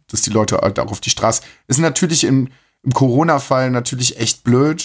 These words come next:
so große Veranstaltungen, aber naja. Was ich ganz gut finde, dass anscheinend diese ganzen Verschwörungstheoretiker-Spinner jetzt einfach, äh,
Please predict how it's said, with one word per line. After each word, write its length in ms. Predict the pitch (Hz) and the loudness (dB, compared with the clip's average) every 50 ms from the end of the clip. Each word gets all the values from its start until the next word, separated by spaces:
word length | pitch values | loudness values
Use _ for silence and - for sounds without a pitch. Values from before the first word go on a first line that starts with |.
| - - | -12 -8
so 180 | - 127 143 | -2 0 0
große 340 | 127 - 110 127 139 - - | 0 2 0 0 0 0 -2
Veranstaltungen, 920 | 123 - 120 85 101 135 - - - 117 120 120 117 120 123 117 117 120 - | -2 -2 -2 0 0 -2 -2 0 0 0 0 0 0 -2 -2 -2 -2 -2 -4
aber 540 | - - 76 98 110 110 107 107 110 - _ _ _ _ _ - | -2 -2 -2 0 2 2 0 0 -2 -4 _ _ _ _ _ -2
naja. 360 | 104 110 110 101 101 95 - - _ _ _ _ - | 0 0 2 2 0 -2 -2 -6 _ _ _ _ -4
Was 100 | - 117 | -2 0
ich 60 | - | 2
ganz 180 | - 139 131 - | 2 0 -2 0
gut 160 | - 180 - | -2 -2 0
finde, 180 | - 160 151 139 | 0 0 0 2
dass 180 | 135 135 131 | 2 0 0
anscheinend 380 | 143 123 123 - 135 127 127 120 | 0 0 0 0 0 0 0 0
diese 200 | 127 117 107 123 | -2 -2 -2 0
ganzen 440 | - 120 120 117 - 120 113 113 107 | 0 0 0 0 0 0 0 0 -2
Verschwörungstheoretiker-Spinner 1800 | - - 113 - - 120 123 120 113 113 110 - - - - 120 110 104 104 104 - - - - 104 95 - - - - _ - 117 113 107 98 98 | -2 -2 -4 -2 0 2 2 2 2 0 0 -2 -4 -2 0 0 0 2 0 -2 -2 -4 -6 -4 -4 -2 -2 -4 -6 -6 _ -2 0 0 2 0 0
jetzt 260 | 98 95 95 - - - | 0 -2 -4 -6 -6 -6
einfach, 420 | 92 87 - - 92 87 - - | -6 -6 -2 -4 -4 -4 -4 -10
äh, 320 | - - 85 87 90 90 | -8 -4 -4 -4 -4 -4